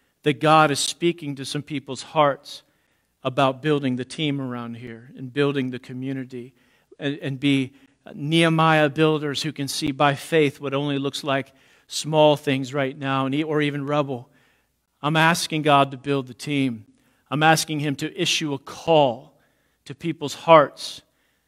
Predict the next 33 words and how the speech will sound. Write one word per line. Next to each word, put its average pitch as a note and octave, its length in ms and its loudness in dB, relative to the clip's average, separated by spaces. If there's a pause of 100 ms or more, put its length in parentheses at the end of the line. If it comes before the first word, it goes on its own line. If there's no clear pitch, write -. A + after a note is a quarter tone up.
(640)
that D3 120 -4
will C#3 120 -4
get D3+ 260 -2
them C3 160 -2
here, A#2+ 240 -10
even F#3 300 2
if F3 100 0
they E3 140 4
don't D#3 160 2
even C#3 280 0
live C#3 200 -2
locally. C3+ 480 -4
I'm D#3 160 2
asking D#3 380 0
God C#3+ 240 2
to C3 60 -16
build C#3 220 -8
the B2+ 80 -16
team. C3 440 -10 (440)
I'm C#3 120 -6
asking D3+ 420 0
him D3 240 -4
to B2+ 80 -18
build C#3+ 560 -2 (560)
the A#2+ 180 -6
team C#3+ 540 -2 (480)
that C#3 120 0
will B2+ 140 -6
fulfill C#3+ 720 0 (120)
what C3 140 -12
he D#3 220 -8
has C#3 100 -4
spoken C3+ 720 -2